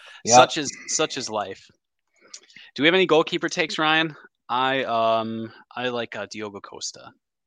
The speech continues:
Speaker 2: at home against Barcelona. Why not? He's only, like, uh, what do I have? Four thousand. I feel like the cheap goalkeepers are underpriced on this slate because the big favorites aren't such big favorites.
Speaker 1: I have Costa.
Speaker 2: Yeah.
Speaker 1: Yeah,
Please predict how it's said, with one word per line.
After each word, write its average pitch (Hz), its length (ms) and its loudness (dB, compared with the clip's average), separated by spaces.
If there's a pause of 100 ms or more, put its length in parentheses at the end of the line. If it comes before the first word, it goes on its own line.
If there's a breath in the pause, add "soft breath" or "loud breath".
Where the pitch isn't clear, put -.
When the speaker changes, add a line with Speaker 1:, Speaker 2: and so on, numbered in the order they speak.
(120)
Speaker 2:
at 107 120 -12
home 92 360 -12
against 90 280 -20
Barcelona. - 640 -14 (120)
Why 110 200 -8
not? - 360 -12
He's 107 160 -16
only, 104 260 -10
like, 92 240 -8
uh, 85 400 -8 (240)
what 101 140 -12
do 80 100 -10
I 80 80 -12
have? 98 220 -12 (180)
Four 117 140 -6
thousand. 117 480 -4 (640 soft breath)
I 107 60 2
feel 139 220 2
like 123 200 0
the 123 80 -8
cheap 127 280 -2
goalkeepers 120 540 -4
are 113 100 0
underpriced 135 420 0
on 107 100 -2
this 98 180 -6
slate 90 260 -14
because 110 280 -14
the 95 60 -20
big 107 180 -10
favorites 104 360 -8
aren't 98 200 -6
such - 200 -12
big 95 140 -12
favorites. - 540 -12 (680)
Speaker 1:
I 113 80 2
have 110 220 2
Costa. 92 480 -8 (440)
Speaker 2:
Yeah. 98 100 -8
Speaker 1:
Yeah, 90 140 -8